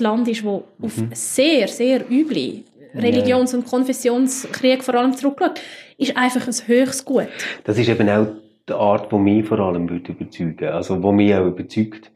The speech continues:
Speaker 2: Ähm, dass ich würde sagen, wir haben die Artikel im Fall nicht drin, um der einzelne Max oder Stefan oder Sibyl schützen. Das ist zwar toll, wenn es das auch macht,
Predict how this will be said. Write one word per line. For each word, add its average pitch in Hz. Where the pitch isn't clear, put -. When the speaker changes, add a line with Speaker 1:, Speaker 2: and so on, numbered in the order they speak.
Speaker 2:
Ähm, 85
dass -
ich -
würde 92
sagen, 92
wir 87
haben 92
die 92
Artikel 90
im 95
Fall 90
nicht 107
drin, 113
um 95
der 95
einzelne 107
Max -
oder 107
Stefan 107
oder 95
Sibyl 127
schützen. 131
Das 110
ist 110
zwar 104
toll, 117
wenn 90
es -
das 95
auch 117
macht, -